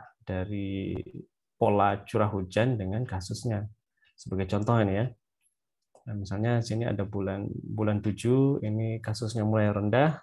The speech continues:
ternyata, eh, apa, curah hujannya rendah. Kemudian di sini kasusnya rendah juga di bulan sembilan, sepuluh, sebelas. Jadi seolah-olah ada delay sekitar sa-, dua bulan atau tiga bulan. Nah, nah,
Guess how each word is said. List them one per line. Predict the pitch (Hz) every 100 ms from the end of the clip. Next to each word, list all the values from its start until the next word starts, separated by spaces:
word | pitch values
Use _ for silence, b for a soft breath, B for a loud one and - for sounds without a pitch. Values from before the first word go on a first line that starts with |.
| _
ternyata, | - 92 98 127 127 - _ _ _ -
eh, | 120
apa, | 113 147 180 -
curah | - 120 113
hujannya | 110 110 107
rendah. | 101 104 139 180 - _ _ _ _ _ _ _ _
Kemudian | 107 104 101 117
di |
sini | 110 107 120 127
kasusnya | 101 110 110 131 127
rendah | 113 113 120
juga | 120 - - -
di | 110
bulan | 113 110 113 117 120 123 120
sembilan, | - 107 95 107 110
sepuluh, | - 104 104
sebelas. | - 113 107 -
Jadi | 92
seolah-olah | - - - - - 101 - 117 117 113
ada | 107
delay | 92 98 107 117 120 123 _ B B B B B
sekitar | _ - - 101 98 - 95 95 95 - - -
sa-, | - - - - -
dua | 117 110 113 104
bulan | 101 107 110 92
atau | 90 95
tiga | 92 92
bulan. | - 92 87 87 90 _ _
Nah, | 87 90 107 - _ _ B B B B _ _ _ _ _ B B -
nah, | 90